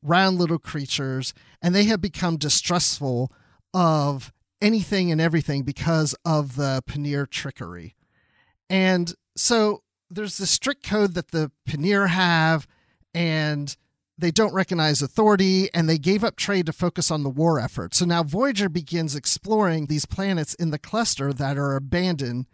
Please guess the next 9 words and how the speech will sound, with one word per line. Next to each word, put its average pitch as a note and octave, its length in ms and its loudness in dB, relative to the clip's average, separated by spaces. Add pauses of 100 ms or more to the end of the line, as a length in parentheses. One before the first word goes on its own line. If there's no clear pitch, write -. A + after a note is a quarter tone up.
(240)
and D3+ 140 -2
they D#3+ 60 0
find E3+ 300 0
these D3 260 -2
traces D3+ 480 -4
of B2 120 -8
metal C#3 300 -4
and B2 100 -6
stuff. - 240 -6